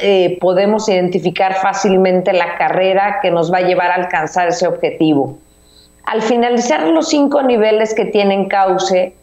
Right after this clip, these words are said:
podrán acceder a un reporte completo de resultados,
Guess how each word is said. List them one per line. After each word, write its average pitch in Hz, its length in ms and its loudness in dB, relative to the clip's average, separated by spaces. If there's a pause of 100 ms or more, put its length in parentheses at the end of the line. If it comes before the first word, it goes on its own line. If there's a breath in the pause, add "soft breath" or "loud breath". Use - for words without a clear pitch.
(380)
podrán 220 400 0
acceder 240 500 0
a 208 80 0
un 214 160 0
reporte 202 560 -2
completo 190 600 0
de 202 100 2
resultados, 180 920 0